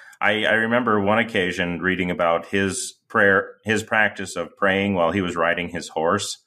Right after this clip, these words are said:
you know, just praying for long periods of time as he's traveling between places. And I think that was something that was fairly common in those days because, you know, you can kinda let the horse do what it wants to do and it'll keep going,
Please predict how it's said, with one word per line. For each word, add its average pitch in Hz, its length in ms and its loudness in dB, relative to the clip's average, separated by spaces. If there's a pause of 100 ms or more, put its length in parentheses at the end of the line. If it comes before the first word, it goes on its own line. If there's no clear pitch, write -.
(720)
you 95 100 -6
know, 87 100 2
just 87 260 -8
praying 95 340 0
for 87 180 -6
long 90 420 0
periods 87 300 -2
of 82 100 -10
time 87 340 -2
as 82 180 -6
he's 87 180 -4
traveling 87 420 -2
between 85 380 -6
places. 87 640 -4
And 85 340 -4
I 127 100 0
think 165 200 -6
that 131 140 2
was 120 120 -6
something 110 300 0
that 92 100 0
was 87 160 -6
fairly 90 300 0
common 92 400 -2
in 82 80 -4
those 80 240 -4
days 82 300 -2
because, 82 420 -4
you 82 60 -8
know, 80 100 -4
you 80 100 -6
can 82 140 -16
kinda 85 200 -4
let 82 180 -6
the 78 80 -10
horse 90 360 -2
do 80 440 -4 (100)
what 85 160 -2
it - 140 -2
wants 78 280 -4
to 85 80 -4
do 78 200 -2
and 78 100 -2
it'll 78 160 -6
keep - 280 -8
going, 82 440 0